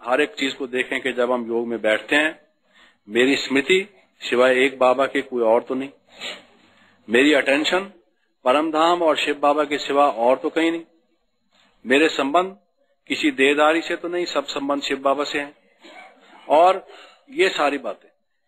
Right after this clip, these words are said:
ये जब हमारी ठीक होंगी, मैंने बताया, तो फिर हम योग में ठीक बैठ सकेंगे।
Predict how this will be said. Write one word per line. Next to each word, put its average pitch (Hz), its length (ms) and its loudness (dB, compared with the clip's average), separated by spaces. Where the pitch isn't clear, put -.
ये 196 220 4
जब 196 220 2
हमारी 170 340 0
ठीक 156 260 -8
होंगी, 143 300 -10
मैंने 135 220 -12
बताया, 123 400 -4
तो 131 440 -18
फिर 123 140 -4
हम 113 220 -6
योग 107 220 -12
में 123 120 -18
ठीक 104 260 -10
बैठ 78 160 -12
सकेंगे। - 300 -20